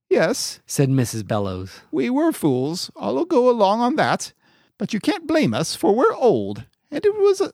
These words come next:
Speaker 1: a lovely, good, and fine idea. One of the loveliest ideas in the world. Oh, we didn't really fool ourselves that we could get nearer to him physically. It was the gentle, mad dream of old people,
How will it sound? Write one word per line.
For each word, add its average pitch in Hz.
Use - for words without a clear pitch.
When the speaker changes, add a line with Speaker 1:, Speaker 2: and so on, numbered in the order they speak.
Speaker 1:
a 285
lovely, 202
good, 220
and 311
fine 226
idea. 165
One 381
of 311
the 208
loveliest 214
ideas 208
in 285
the 330
world. 123
Oh, 330
we 175
didn't 151
really 143
fool 139
ourselves 131
that 139
we 147
could 147
get 139
nearer 160
to 147
him 143
physically. 175
It 185
was 277
the 269
gentle, 214
mad 240
dream 190
of 175
old 202
people, 117